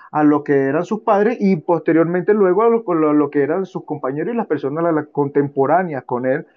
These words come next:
Y entonces él fue, eh, recurrió entonces a esta investigación y fue uno de los primeros pioneros entonces en ve-, investigar lo que es el cambio generacional. Importantísimo entonces saber que a raíz de esto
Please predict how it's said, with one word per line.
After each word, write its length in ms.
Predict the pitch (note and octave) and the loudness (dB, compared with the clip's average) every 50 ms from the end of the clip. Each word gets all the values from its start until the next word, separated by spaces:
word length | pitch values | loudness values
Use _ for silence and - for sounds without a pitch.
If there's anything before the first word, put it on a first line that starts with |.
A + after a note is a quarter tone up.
| _ _ _ _ _ | _ _ _ _ _
Y 80 | - E3 | -4 -4
entonces 500 | E3 D3+ D#3 E3 D#3+ D3+ F#3+ F#3+ F#3+ F#3+ | -2 0 2 2 2 2 4 4 6 6
él 140 | F#3+ G3+ F#3 | 6 4 2
fue, 720 | - - F#3+ F#3+ G3 G3 G3 G3 F#3+ F#3 F3 D#3+ C#3+ B2+ - - - - _ _ _ _ - | 0 2 4 4 4 6 6 6 6 4 4 4 2 0 0 -4 -14 -20 _ _ _ _ -2
eh, 260 | D#3+ D#3 D3+ D3+ D3 C3+ | 2 2 4 2 2 2
recurrió 420 | D3+ E3 E3 E3 D#3+ D3+ D3+ E3 | 0 0 0 0 0 0 2 2
entonces 300 | F3 E3 G3 F#3 G#3+ G#3+ | 2 0 0 0 2 2
a 100 | G3 F3 | 2 2
esta 300 | E3+ E3 - G3 G3 G3+ | 0 -2 -4 -4 -4 -2
investigación 840 | G3 F3+ F#3 F3 - - F3+ F3 D#3+ D#3+ D3+ - F3 F#3+ A#3 C4+ D4+ | 0 0 0 0 0 -2 -4 -2 -2 -2 -2 0 0 0 0 0 -4
y 60 | C#4 | -4
fue 160 | - - F3 | -4 -2 -2
uno 220 | E3+ E3+ E3+ F#3+ G3 | 0 0 0 -2 -4
de 40 | |
los 120 | F#3+ F#3 F#3 | -6 -8 -8
primeros 340 | - D#3 D3 C#3+ C3+ - - | -8 -8 -8 -8 -8 -8 -8
pioneros 380 | F3 D3+ D3 C#3+ D3+ - G3 | -8 -8 -6 -8 -10 -10 -12
entonces 320 | F3+ D3 C#3 C#3 E3+ D#3 D#3 | -16 -16 -16 -14 -10 -10 -8
en 100 | D#3 D3 | -8 -6
ve-, 120 | C#3+ C#3+ | -8 -8
investigar 760 | C#3 D3 C#3+ C#3 C3+ B2+ A#2+ - - C3 A#2+ B2+ C#3 E3 F3+ | -8 -8 -8 -8 -8 -10 -10 -12 -12 -10 -6 -4 -4 -4 -6
lo 260 | G#3 F#3+ E3 D3 C3 | -6 -6 -6 -6 -6
que 200 | - - B2+ B2 | -4 -4 -4 -2
es 40 | B2 | -2
el 140 | C#3+ C#3+ C#3 | -2 -4 -4
cambio 320 | - C#3+ C#3+ D3+ D#3 D#3 | -4 -4 -2 0 0 0
generacional. 840 | D#3 D#3 D3 C#3+ C3+ B2+ B2 A#2 - B2+ A#2 A#2 A#2+ A#2+ A#2+ A2+ - _ - - - - _ - | 0 -2 -2 -2 -2 -2 -4 -4 -6 -8 -8 -6 -4 -4 -4 -4 -6 _ -18 -20 -20 -20 _ -6
Importantísimo 760 | D#3+ E3 C#3 E3+ E3+ E3+ E3 D#3 C#3 D3 D3+ D3+ G3 G#3 A#3 | -6 -2 0 0 0 2 0 0 2 2 0 0 2 0 0
entonces 680 | A3+ - F3 E3+ E3 - G#3+ A3+ A3+ A3 G#3 F3 D3 - | 2 2 0 0 0 2 4 4 6 6 4 2 0 0
saber 400 | - D#3 D#3 D#3 D#3+ E3 E3+ E3+ | 0 2 4 4 4 4 2 2
que 220 | - G#3+ A3 A3 | 2 4 4 4
a 260 | G#3+ E3+ D#3+ D#3+ D#3 | 6 4 4 4 2
raíz 400 | D3+ C#3+ D3 D3 D3 D3+ D3+ D3 | 2 0 0 2 2 2 0 2
de 260 | D#3 G3+ G#3 G3+ F#3+ F#3 | 2 4 6 6 6 4
esto 320 | F3+ F3+ - A#3+ C4 C#4 | 2 0 -2 -4 -4 -4